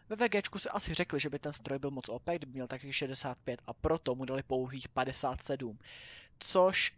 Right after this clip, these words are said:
ten stroj strašně limituje. Máte strašně výkonný motor, máte potenciál jezdit třeba i sedmdesátkou, ale jezdíte padesát sedm.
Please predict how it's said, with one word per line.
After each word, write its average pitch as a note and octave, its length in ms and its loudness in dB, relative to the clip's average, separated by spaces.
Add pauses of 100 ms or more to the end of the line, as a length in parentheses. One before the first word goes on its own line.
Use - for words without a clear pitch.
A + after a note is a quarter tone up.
ten G3 140 -4
stroj - 240 -4
strašně - 420 0
limituje. D#3+ 400 -2
Máte E3+ 260 2
strašně - 400 0
výkonný E3+ 300 -2
motor, D#3 260 -2
máte F#3 220 2
potenciál D#3+ 500 0
jezdit D#3 200 -2
třeba D#3 200 -2
i D3 60 -2
sedmdesátkou, D#3 920 -2 (420)
ale D3+ 220 8
jezdíte C#3+ 360 0
padesát B2+ 440 -2
sedm. A2+ 360 -6